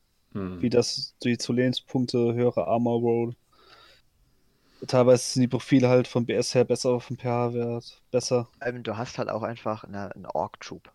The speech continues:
Speaker 3: ja, der wird immer kritisiert, der kann
Speaker 1: Mhm.
Speaker 3: nix. Jetzt hat der Typ aber sechs zweier Movement im Vergleich zu einer mittleren Infanterie, die, äh, durch Bioimmunity und No Wound Cap etwa die gleiche Zähigkeit hat wie er.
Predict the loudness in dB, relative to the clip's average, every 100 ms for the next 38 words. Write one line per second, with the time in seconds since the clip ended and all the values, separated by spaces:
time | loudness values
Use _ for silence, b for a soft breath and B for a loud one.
0 | _ -12 -10 -10 -10 -10 -8 -6 -8 -10
1 | -12 -14 -8 -8 -6 -8 -8 -10 -10 -10
2 | -12 -14 -16 -10 -8 -6 -6 -10 -8 -10
3 | -10 -10 -12 -16 -6 -2 -2 -4 -12 -12
4 | -12 -12 -10 -6 -4 -6 -10 -12 -10 -10
5 | -10 -10 -8 -8 -8 -8 -8 -8 B B
6 | -12 -4 -2 -2 -4 -2 0 0 0 0
7 | 0 -4 -6 -8 -6 -6 -4 -4 -4 -6
8 | -6 -6 -4 -6 -8 -6 -4 -4 -8 -8
9 | -6 -6 -8 -8 -10 -8 -8 -8 -10